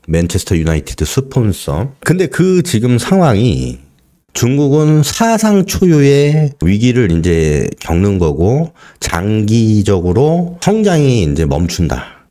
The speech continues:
이렇게 보면 돼요. 근데 우리나라 전 세계 대부분의 나라가 수출 일 위가 중국이잖아요.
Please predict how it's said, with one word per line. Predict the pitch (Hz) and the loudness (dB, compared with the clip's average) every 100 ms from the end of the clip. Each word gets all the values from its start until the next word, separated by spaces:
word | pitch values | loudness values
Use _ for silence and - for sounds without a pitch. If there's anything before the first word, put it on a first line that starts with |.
| _ | _
이렇게 | 92 214 - 107 | 0 0 0 -2
보면 | 78 78 69 | 0 -2 -2
돼요. | 67 62 69 - _ _ - | -4 -4 -8 -14 _ _ -4
근데 | 113 117 | -2 0
우리나라 | 104 127 117 117 170 208 - _ _ _ _ - | 0 2 0 0 0 -2 -8 _ _ _ _ -6
전 | 101 127 143 | -2 0 0
세계 | 139 135 127 117 | 0 2 2 0
대부분의 | 98 90 95 95 98 85 | 0 0 0 0 0 0
나라가 | 71 76 95 139 151 - - - _ _ _ | -2 -2 -2 -2 -4 -10 -20 -20 _ _ _
수출 | - 180 175 - 139 | -8 -6 -4 -4 0
일 | 160 160 | 0 2
위가 | 165 117 113 | 2 2 0
중국이잖아요. | 104 - 82 80 76 71 80 120 120 71 69 | -2 -2 0 0 0 0 0 0 0 -2 -6